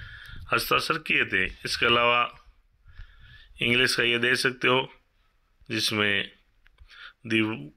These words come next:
work had not been done by him"। ये मैथ के क्वेश्चन में सौ डिग्री। निम्न में से कौन सा संगठन राजस्थान राज्य के कारीगरों को उनके उत्पाद के विपणन की सुविधा प्रदान करता है? राजसिको करता है।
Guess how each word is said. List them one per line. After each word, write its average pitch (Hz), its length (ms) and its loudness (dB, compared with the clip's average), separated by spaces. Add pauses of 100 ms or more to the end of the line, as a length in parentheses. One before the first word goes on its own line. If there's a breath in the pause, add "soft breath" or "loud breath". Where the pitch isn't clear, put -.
(420)
work 127 300 2
had 107 300 0 (120)
not 123 320 0
been 104 440 -2
done 107 300 0
by 95 240 0
him"। 92 200 -4 (1400 loud breath)
ये 107 240 0
मैथ 110 240 0
के 120 240 -4
क्वेश्चन 120 300 -2
में 120 160 0
सौ - 400 2
डिग्री। 120 460 0 (520)
निम्न 123 180 2
में 123 140 4
से 120 180 2
कौन 123 260 2
सा 123 120 6
संगठन 120 420 2
राजस्थान 123 540 2
राज्य 120 280 2
के 120 120 2
कारीगरों 117 460 0
को 120 140 0
उनके 117 240 0
उत्पाद 120 500 2
के 120 140 2 (560 loud breath)
विपणन 127 460 2
की 123 120 2
सुविधा 120 340 2
प्रदान 117 320 0
करता 117 340 2
है? 117 60 6
राजसिको 110 760 0
करता 123 320 2
है। 127 200 0